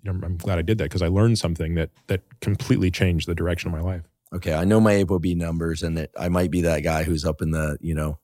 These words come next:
Speaker 2: above a hundred, so I'm, I'm gonna get this treated. Uh, that's a promise to myself. We covered, um, the three major risk factors, which were, um, blood pressure,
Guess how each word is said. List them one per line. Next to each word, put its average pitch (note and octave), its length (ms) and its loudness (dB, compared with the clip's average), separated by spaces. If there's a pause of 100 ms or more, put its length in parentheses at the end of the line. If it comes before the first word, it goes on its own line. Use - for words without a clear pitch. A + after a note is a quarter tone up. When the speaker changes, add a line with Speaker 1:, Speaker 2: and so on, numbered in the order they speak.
Speaker 2:
above D#2+ 260 0
a D#2 40 2
hundred, D#2 380 2
so D2+ 160 2
I'm, D2 120 -2
I'm D#2+ 80 -4
gonna D#2 140 4
get D2 200 -2
this - 120 -2
treated. D2 420 -2
Uh, - 300 -4
that's E2 220 -2
a E2 40 -2
promise D#2+ 300 2
to - 80 -2
myself. D2 500 2 (1400)
We G#2 240 2
covered, B2 540 2 (400)
um, F#2 520 0
the F#2+ 140 -2
three A#2 320 2
major G2+ 280 4
risk F#2+ 280 -2
factors, D#2 580 -4
which E2+ 220 -4
were, D#2+ 260 -4 (100)
um, D#2 300 -6 (240)
blood G#2 220 2
pressure, E2 580 -2